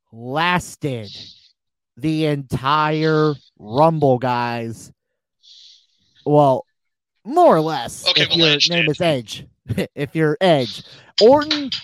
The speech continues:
Speaker 1: technically, he was still in the Rumble. Technically, he was. He just decided, "Hey, I got injured. Hey, let's go to the back for a little bit, for a while."
Speaker 2: Uh, see, at that point, you kinda just, uh,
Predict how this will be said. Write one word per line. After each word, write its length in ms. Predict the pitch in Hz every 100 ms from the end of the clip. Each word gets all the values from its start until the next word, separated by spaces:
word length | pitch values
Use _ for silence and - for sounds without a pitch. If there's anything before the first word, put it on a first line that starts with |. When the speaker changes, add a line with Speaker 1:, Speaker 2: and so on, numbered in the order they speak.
| _ _ -
Speaker 1:
technically, 500 | 240 277 311 320 320
he 100 | 311
was 200 | 262 277
still 340 | - - 302 349
in 60 | 339
the 100 | 302
Rumble. 580 | 320 381 302 185 180 _ _ _ _ _ _ _ _ _ _ _ _ _
Technically, 600 | - 294 381 269 214 190 196
he 180 | 185 240
was. 680 | 254 339 247 127 110 - _ _ _ _
He 200 | - 226
just 540 | 208 240 233 - - _ _ _ _ _ _ _ _ _ _ 160
decided, 580 | 214 - 220 202 202
"Hey, 300 | 202 240 233
I 120 | 214 202
got 200 | 208 190
injured. 460 | 202 196 202 196
Hey, 180 | 208 233
let's 180 | 202 -
go 160 | 226 214
to 60 |
the 80 | 185
back 320 | 175 185 160 - -
for 60 | 160
a 60 |
little 240 | 156 151 135
bit, 260 | 123 107 - _ _ _ _ _ _
for 120 | - 151
a 80 | 135
while." 400 | 139 127 113 113 - - - -
Speaker 2:
Uh, 60 | 220
see, 120 | 240
at 80 | 247
that 180 | 277 277
point, 260 | 214 175
you 80 | 202
kinda 320 | 208 214 175 160 196
just, 400 | - 185 170 185
uh, 220 | 185 160